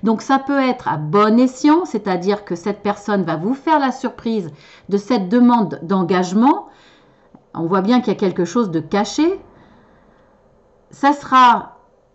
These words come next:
une surprise, une véritable chance, du bonheur, et ça va transformer votre vie de couple. Peut-être que c'est quelque chose que vous attendiez, euh, depuis un certain temps. C'est possible. Ou alors,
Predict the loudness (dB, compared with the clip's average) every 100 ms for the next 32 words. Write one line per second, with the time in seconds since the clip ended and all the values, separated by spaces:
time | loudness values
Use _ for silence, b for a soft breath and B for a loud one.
0 | _ 4 6 6 0 -4 0 4 4 2
1 | 0 0 0 2 2 2 2 0 2 -2
2 | 0 2 2 2 -2 -2 2 4 4 4
3 | 0 0 -2 -6 b b b -4 0 0
4 | 0 2 0 0 2 4 4 2 -2 -2
5 | -6 -4 -6 -4 -8 -10 -6 -4 0 -2
6 | 0 -2 -2 -4 -2 -4 -2 -2 -2 -4
7 | 0 0 0 0 2 2 2 -2 -4 b
8 | b b b b b b b -16 -10 -8
9 | -6 -6 -6 -8 -8 -8 -8 -10 -12 -4
10 | -4 0 0 2 -2 0 -2 0 -4 -8
11 | b b b b b b _ -2 0 0
12 | 0 -4 -6 -6 -12 _ 0 4 4 4
13 | 4 2